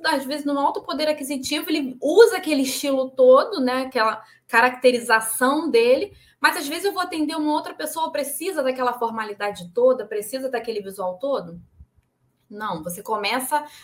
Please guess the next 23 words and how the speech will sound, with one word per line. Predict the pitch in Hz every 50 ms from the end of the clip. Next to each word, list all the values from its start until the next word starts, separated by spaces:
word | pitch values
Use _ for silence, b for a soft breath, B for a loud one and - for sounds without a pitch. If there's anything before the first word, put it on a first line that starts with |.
| B
a | - - 247
sentir | 254 - - 302 302 302 294 - - 277 277 311 370 403 -
em | 277 311 311 294 294 - _ -
que | - 320 403
situação | 440 - 453 415 - 392 370 370 - - - 294 277 285 302
você | 302 320 - 311
precisa | - 302 311 294 294 - - 285 302 294 311
de | 285
uma | 285 277 285
formalidade. | 285 294 269 262 285 277 262 247 -
Porque, | - - - 330
assim, | 330 - 277 254 226 202 - B B B B B B B B _
a | - 247 302 320
imagem | 339 269 208 196 190 202 247 269 269 - 208 202 185
fala | 180 - - 233 226 240 262 262 202
e | 196 202
fala | - - 226 240 262 285
muito. | 285 269 247 240 254 269 277 277 262 262 - - 156 156 - b b b b b b b
Eu | - 202
fui | - 269
fazer | 269 370 339 269 294
uma | 294 294 302 294 294
palestra | 254 220 196 190 196 226 247 240 240 - - - 170 160 156 156